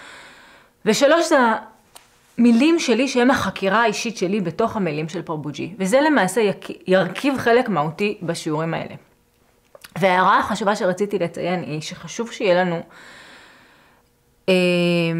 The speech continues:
תהיה לנו הפרדה ברורה בין מהם המילים של פרבוג'י בעצמו, ומהם המילים שלי. הבחנה מדויקת.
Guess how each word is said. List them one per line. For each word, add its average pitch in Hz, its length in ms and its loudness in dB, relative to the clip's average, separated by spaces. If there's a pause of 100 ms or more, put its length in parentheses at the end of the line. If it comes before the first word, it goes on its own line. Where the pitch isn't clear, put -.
(640)
תהיה 254 340 2
לנו 247 100 2
הפרדה 190 460 2
ברורה 185 500 2 (100)
בין 196 300 2
מהם 247 240 4
המילים 190 320 0
של 196 140 -6
פרבוג'י 160 460 -2
בעצמו, 165 580 -6 (720)
ומהם 220 460 2 (120)
המילים 156 320 -4
שלי. 165 300 -12 (560)
הבחנה 175 460 -2 (140)
מדויקת. 170 640 -8